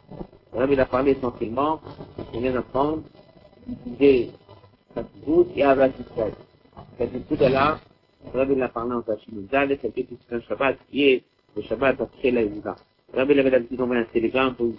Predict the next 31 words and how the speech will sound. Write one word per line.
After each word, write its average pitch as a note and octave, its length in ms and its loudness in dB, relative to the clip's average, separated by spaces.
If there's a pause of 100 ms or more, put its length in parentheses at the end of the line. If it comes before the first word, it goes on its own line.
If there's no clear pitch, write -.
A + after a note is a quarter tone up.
(120)
Shabbat D#3+ 260 2
en B2 60 -4
disant A2+ 300 -6
d'organiser A2+ 640 0
des, A2+ 280 2 (460)
pardon, A2 240 2
le C3 320 4
jour C3 300 4
de D3 80 2
la C#3+ 140 4
Lula D#3 320 2
et - 20 4
le D#3 100 2
Shabbat D3+ 320 2
après. E3+ 340 2 (800)
C'est - 100 -18
pas C3+ 140 4
genre, C3+ 160 4
peut-être C3 280 2
que A2+ 180 -4 (160)
le A#2+ 60 -6
Shabbat B2 300 0
après, A#2+ 200 0
il B2 80 4
est A2+ 60 6
même C#3 220 4
dans C3 180 2
une A#2 180 -2 (140)
ville C#3 220 6 (140)
pareille C3+ 420 4
où C#3+ 320 4